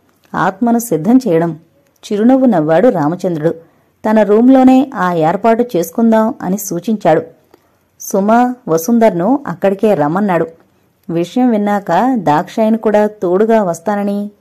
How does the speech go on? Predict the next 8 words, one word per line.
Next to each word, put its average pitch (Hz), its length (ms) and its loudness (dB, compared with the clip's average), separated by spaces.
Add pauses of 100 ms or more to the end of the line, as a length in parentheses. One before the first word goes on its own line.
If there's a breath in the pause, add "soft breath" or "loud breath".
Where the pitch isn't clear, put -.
వసుంధరకు 233 580 0
ధైర్యంగా 196 500 0
ఉంటుందని 196 480 -2
సూచించింది. 170 680 -8 (640)
అందరూ 170 360 -2
సిద్ధమయ్యారు. 175 680 -2 (560)
యోగి 202 540 4
తన 254 280 0